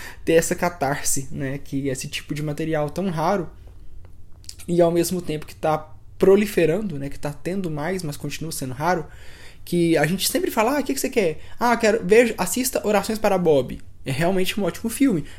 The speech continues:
mas faz tempo que ele foi lançado. Então esses materiais novos, eu acho que o último que teve nesse sentido foi o, aquele que o Troye Sivan fez música,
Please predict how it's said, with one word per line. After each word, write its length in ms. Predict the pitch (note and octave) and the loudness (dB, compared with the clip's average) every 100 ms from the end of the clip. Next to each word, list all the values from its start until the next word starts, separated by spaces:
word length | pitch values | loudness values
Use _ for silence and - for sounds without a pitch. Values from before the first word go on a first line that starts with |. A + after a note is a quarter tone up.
| - | -8
mas 160 | C#3 C#3 | -6 -2
faz 440 | D#3 E3+ - - - | 0 0 -2 -4 2
tempo 680 | A3 A#3 A3+ G#3+ - - C3+ - - - - | 4 6 2 -2 -8 -12 -12 -12 -18 -18 -8
que 100 | C#3+ | -4
ele 100 | C#3 | -2
foi 160 | C#3 C#3 | 0 0
lançado. 520 | C#3 C#3 C3+ C3 C3 - - - | 0 -2 -4 -4 -8 -12 -14 -6
Então 140 | F3 | -2
esses 180 | F3+ F#3+ | 0 2
materiais 580 | F#3+ F#3 F3 E3 C#3+ C3+ | 2 4 4 4 2 0
novos, 300 | D#3+ G3 F3 | -2 0 2
eu 100 | E3+ | 0
acho 180 | F3 - | 0 -2
que 100 | F#3 | 0
o 40 | |
último 280 | A#3 B3 A#3 | 0 -2 -6
que 80 | - | 2
teve 300 | F#3+ F3 - - - - | 2 2 -6 -14 -16 -6
nesse 280 | E3+ E3+ F3+ | -2 -2 -2
sentido 680 | - D#3 - A3 B3+ E3+ - - - - | -4 -4 -6 -4 -2 -4 -8 -14 -16 -16
foi 500 | - F#3+ F#3+ F#3 G3 | -4 4 4 4 2
o, 960 | G3 G3+ G3 F#3 F3+ F3 E3 C#3 B2+ C3+ - - - - - | 4 4 4 4 2 2 0 -2 -4 -10 -16 -20 -20 -16 -8
aquele 300 | D3 F3+ E3+ | -2 0 0
que 80 | F3+ | -2
o 20 | |
Troye 260 | - D#3 D#3 | 2 2 2
Sivan 320 | E3 D3+ D3 | -2 -2 -2
fez 320 | - C3+ C3+ | -2 -4 -2
música, 840 | C#3 G3+ A3+ D#3 C#3 - B2+ B2+ | 0 2 2 0 -4 -4 -6 -6